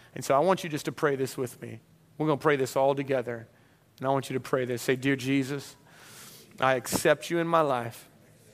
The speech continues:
I confess my sins, for they're many. Thank you for taking them on the cross.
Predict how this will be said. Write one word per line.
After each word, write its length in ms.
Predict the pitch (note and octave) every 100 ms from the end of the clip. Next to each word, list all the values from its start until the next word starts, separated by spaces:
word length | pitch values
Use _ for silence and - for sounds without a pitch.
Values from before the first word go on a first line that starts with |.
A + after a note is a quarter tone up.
| - _ _ _ - -
I 100 | C3
confess 540 | - D3 - D#3+ -
my 140 | D#3 D3+
sins, 720 | - - E3 F3 F3 E3+ -
for 200 | - D3+
they're 160 | D#3+
many. 380 | E3 F#3 D#3+ A#2 - - - _ _ - - - - _ _ - - - -
Thank 300 | - F3 F3
you 60 | F#3
for 140 | -
taking 400 | F3 F#3+ F3+ F3+
them 140 | F3 F3
on 120 | F3
the 80 | F3
cross. 540 | - D#3 B2 - -